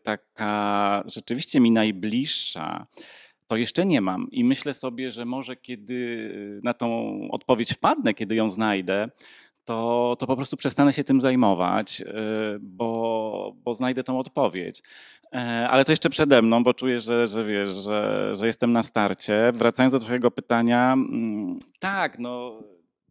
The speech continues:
to, jak się czujemy, to jaką mamy, jaki mamy kontakt ze sobą, w jakim dialogu ze sobą jesteśmy,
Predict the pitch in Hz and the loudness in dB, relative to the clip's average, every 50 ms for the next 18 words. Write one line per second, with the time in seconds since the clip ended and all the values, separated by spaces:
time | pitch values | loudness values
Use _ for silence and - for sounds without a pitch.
0 | _ - 147 165 175 170 - - 156 - - 135 139 156 175 180 160 135 120 - | _ -4 -2 -2 -2 -4 -4 -6 -6 -6 -4 -2 0 2 2 2 2 2 0 2
1 | 127 127 127 - 127 135 131 131 123 123 127 123 120 117 110 98 107 120 - 131 | 2 2 2 2 0 2 2 2 2 0 0 -2 -2 -4 -6 -6 -6 -2 2 4
2 | 131 127 127 - - 147 156 156 - 131 104 104 107 - - 101 104 104 98 90 | 6 6 6 4 6 6 6 6 4 -2 -2 -2 -6 -6 -2 -2 0 0 -2 -2
3 | 104 110 - - - 117 110 107 95 113 117 117 120 135 175 196 143 127 117 98 | -4 -6 -6 -6 -4 -2 -2 -2 0 2 2 6 8 8 8 8 6 2 -4 -4
4 | 110 - - 110 104 107 104 101 98 - - - 98 90 - - 98 107 113 135 | -4 -4 -4 -2 0 0 0 0 -4 -6 -4 -6 -6 -6 -4 -6 -4 -4 -4 -4